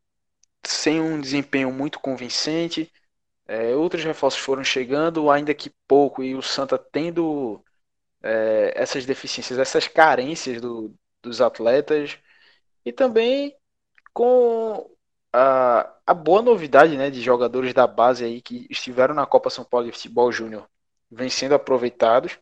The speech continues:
Dá pra se dizer que esse começo de ano do Santa, com liderança do Pernambucano, é,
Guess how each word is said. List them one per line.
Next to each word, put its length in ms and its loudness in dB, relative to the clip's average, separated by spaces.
Dá 140 2
pra 140 0
se 140 -8
dizer 200 -4
que 140 -2
esse 120 -2
começo 380 -4
de 80 -2
ano 140 -4
do 100 -4
Santa, 460 -4
com 300 -12
liderança 440 0
do 80 -20
Pernambucano, 800 -2
é, 440 -2